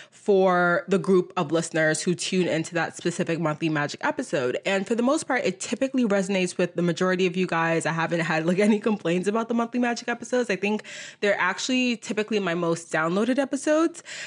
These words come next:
but I really got the, the feeling and the calling and the nudge to do two different card piles this month and to kind of split the group off, because I was getting the message that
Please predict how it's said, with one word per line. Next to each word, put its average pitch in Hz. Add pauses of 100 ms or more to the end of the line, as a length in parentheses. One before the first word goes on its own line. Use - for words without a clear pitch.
(220)
but 220
I 285
really 226
got 190
the, 170
the 196
feeling 233
and 175
the 175
calling 208
and 180
the 170
nudge 185
to 180
do 233 (140)
two 220
different 196
card 160
piles 131
this -
month 165
and 170
to 185
kind 214
of 196
split -
the 196
group 180
off, 101
because 165
I 175
was 175
getting 262
the 262
message 180
that 165